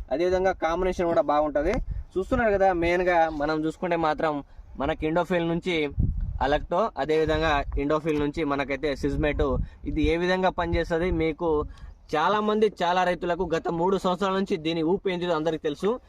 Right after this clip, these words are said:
నల్లి స్టార్ట్ అయినప్పుడు ఇది కొట్టిన వాళ్ళు దగ్గర దగ్గరగా ఎకరానికి, ఆ, ఇరవై నుంచి ముప్పై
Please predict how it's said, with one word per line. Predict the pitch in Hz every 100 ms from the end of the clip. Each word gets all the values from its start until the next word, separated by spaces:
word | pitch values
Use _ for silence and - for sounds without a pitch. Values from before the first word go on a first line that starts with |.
| - 123
నల్లి | 139 196 226
స్టార్ట్ | - 175 175
అయినప్పుడు | 180 175 185
ఇది | 170
కొట్టిన | 160 165 165 185
వాళ్ళు | 180 185
దగ్గర | 156 147 165
దగ్గరగా | 170 156 165 156
ఎకరానికి, | 143 170 180 185 202 160 - - - -
ఆ, | 143
ఇరవై | 151 175 190
నుంచి | 214 214
ముప్పై | 185 175 185